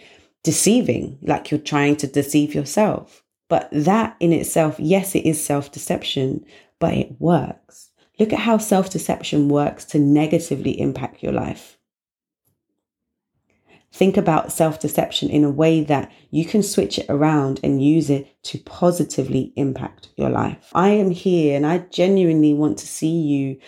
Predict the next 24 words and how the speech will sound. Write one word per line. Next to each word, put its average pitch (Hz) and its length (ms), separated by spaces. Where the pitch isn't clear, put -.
succeed - 600
and 151 160
grow 139 440
and 156 220
live 151 160
with 139 140
fate 147 260
in 143 140
your 139 120
favor 156 600
and 160 200
be 214 280
your 165 240
authentic 156 640
self. - 580
So 175 420
deceiving 233 500
yourself 170 680
without 170 640
knowing 170 520
that 135 160
you're 143 140
deceiving 147 540
yourself 65 680